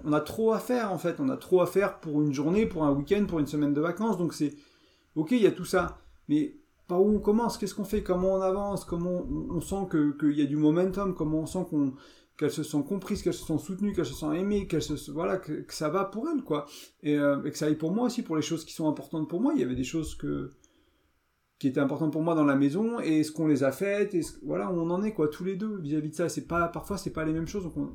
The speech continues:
on, même sur le même projet qui est la maison, l'emménagement, et cetera, on va porter une charge mentale à différents endroits.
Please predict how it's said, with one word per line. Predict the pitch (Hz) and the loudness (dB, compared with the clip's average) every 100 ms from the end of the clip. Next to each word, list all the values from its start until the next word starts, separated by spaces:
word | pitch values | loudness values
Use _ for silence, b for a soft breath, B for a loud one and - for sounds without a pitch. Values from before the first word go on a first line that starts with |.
| 139 151 | -10 -2
on, | |
même | 151 202 190 | 2 4 2
sur | 170 | 0
le | 165 | 0
même | 165 | 0
projet | - 165 185 | 2 2 2
qui | 165 | 0
est | 143 | 0
la | 147 | 0
maison, | 151 143 170 175 180 | 0 2 2 2 2
l'emménagement, | 151 147 147 147 127 151 160 170 170 B B B - | 4 4 4 2 2 2 2 0 -4 B B B -10
et | |
cetera, | - 131 175 | -6 -4 -2
on | 233 | 0
va | 151 | 0
porter | 156 - 185 | -2 4 4
une | 156 | 4
charge | 156 143 | -2 2
mentale | 147 143 196 220 - | 2 4 4 2 2
à | 139 | 0
différents | 139 170 190 190 185 | -2 -4 -2 -2 0
endroits. | 208 185 180 180 | 0 2 0 -2